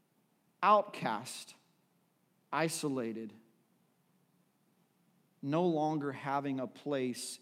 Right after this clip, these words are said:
in the fellowship of the believers. And so when we hear that this man is covered in leprosy, we know that this man has had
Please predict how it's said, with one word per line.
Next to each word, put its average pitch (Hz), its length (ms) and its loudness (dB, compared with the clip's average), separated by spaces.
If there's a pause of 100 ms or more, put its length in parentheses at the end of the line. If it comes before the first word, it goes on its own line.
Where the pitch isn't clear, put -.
(120)
in 131 480 0
the 117 80 -6
fellowship 131 800 -4 (680)
of 131 200 -6
the 131 80 -2
believers. 110 800 -2 (1200)
And 139 120 0
so 175 260 8
when 196 440 2
we 196 200 0
hear 196 500 2
that 135 260 -2
this 175 260 0
man 160 500 0
is 135 280 -4 (600)
covered 120 560 -4 (1300)
in 135 220 -2
leprosy, 131 640 -2 (920)
we 180 260 6
know 185 380 6
that 156 280 0
this 180 240 4
man 165 420 2
has 151 220 -4
had 175 640 0